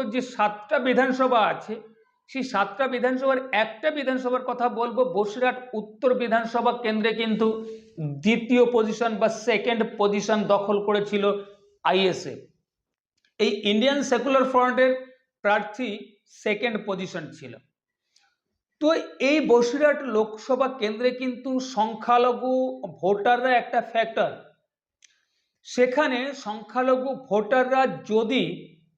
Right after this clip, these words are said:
সংখ্যালঘু ভোটাররা যদি এই আইএসএফকে বা ইন্ডিয়ান সেকুলার ফ্রন্টকে সমর্থন করে যায় বা সেদিকে যায়,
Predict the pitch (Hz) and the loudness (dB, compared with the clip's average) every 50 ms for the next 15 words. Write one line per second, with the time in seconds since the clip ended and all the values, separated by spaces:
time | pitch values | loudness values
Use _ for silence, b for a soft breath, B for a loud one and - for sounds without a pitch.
0 | _ _ _ _ _ _ _ _ _ _ _ _ _ _ _ _ _ _ _ _ | _ _ _ _ _ _ _ _ _ _ _ _ _ _ _ _ _ _ _ _
1 | - - 190 190 208 202 - 240 254 254 262 254 254 262 247 156 143 190 208 202 | -6 -2 0 0 0 0 0 2 4 4 4 4 2 0 -4 -2 -2 -2 0 2
2 | 208 247 247 247 254 262 247 185 156 - 180 196 208 202 262 254 254 240 240 247 | 2 2 2 4 2 2 0 0 -2 -2 0 0 0 0 2 2 2 2 0 0
3 | 262 254 - - - - _ _ _ _ _ _ _ _ _ _ _ _ _ _ | -2 -6 -10 -14 -20 -20 _ _ _ _ _ _ _ _ _ _ _ _ _ _
4 | - 226 240 262 262 262 262 - - - - 190 220 247 254 247 254 254 269 254 | 0 2 4 4 4 4 2 0 -2 -2 0 0 2 4 4 2 2 2 0 0
5 | 254 254 - - 269 254 - 247 254 262 254 262 - 214 226 226 220 220 247 247 | 0 -2 -6 -2 -2 0 2 2 2 2 0 -2 -6 -6 -6 -6 -2 0 0 0
6 | 254 254 247 - - 202 202 202 - 254 247 254 254 247 247 - - 214 226 247 | 0 0 -4 -4 -2 -2 -2 0 0 0 2 2 2 2 0 0 4 4 4 4
7 | 240 214 - - 269 254 254 240 247 - 208 208 226 240 233 - - 269 262 254 | 4 -2 -6 -2 2 2 2 2 0 -4 -6 -2 -2 -4 -4 -4 -4 -4 -2 -2
8 | 240 - - 247 240 247 233 190 175 220 226 233 240 240 202 240 240 233 - 208 | -4 -2 0 4 4 4 4 4 2 4 4 4 4 2 2 0 0 0 -2 -6
9 | 202 202 202 240 - - 247 247 240 240 240 - - - - - _ _ _ _ | -6 -6 -6 -10 -10 -6 0 2 2 2 2 -2 -8 -12 -16 -20 _ _ _ _
10 | _ _ _ _ _ _ _ _ _ 156 143 139 202 226 233 226 190 143 | _ _ _ _ _ _ _ _ _ -20 -4 0 2 4 4 2 2 -2